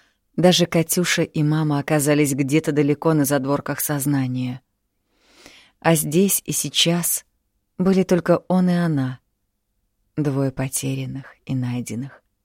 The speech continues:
Влад очень боялся сделать что-то не так, запинался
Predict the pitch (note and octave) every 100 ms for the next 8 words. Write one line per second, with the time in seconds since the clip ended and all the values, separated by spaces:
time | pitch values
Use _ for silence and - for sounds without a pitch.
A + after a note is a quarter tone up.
0 | _ _ _ _ _ _ _ _ _ _
1 | _ _ _ _ _ _ _ _ E3 D#3+
2 | D#3 D#3 - D#3 D3 C#3+ D3 D3 - D3+
3 | C3+ D3 D3 C#3 - D3+ D3 C#3+ C3+ C#3+
4 | C#3+ - _ _ _ _ - E3 E3+ D#3+
5 | D3 D3 C#3+ - C#3+